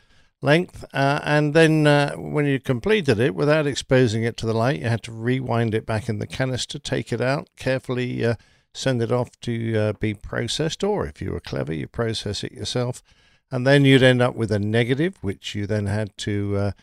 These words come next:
put through an enlarger onto photosensitive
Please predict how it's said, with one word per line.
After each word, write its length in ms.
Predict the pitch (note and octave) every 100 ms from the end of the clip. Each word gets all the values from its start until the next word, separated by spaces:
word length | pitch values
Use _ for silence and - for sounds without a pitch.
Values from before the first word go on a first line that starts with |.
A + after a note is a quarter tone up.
| _ _ -
put 180 | C#3+
through 400 | - - C#3 C3 -
an 140 | B2+
enlarger 880 | B2 A2+ A#2+ E3 E3+ - D3+ C#3+ D3
onto 440 | B2+ B2+ - B2+ A2+
photosensitive 840 | C#3+ C#3 A2+ - A#2 - G2+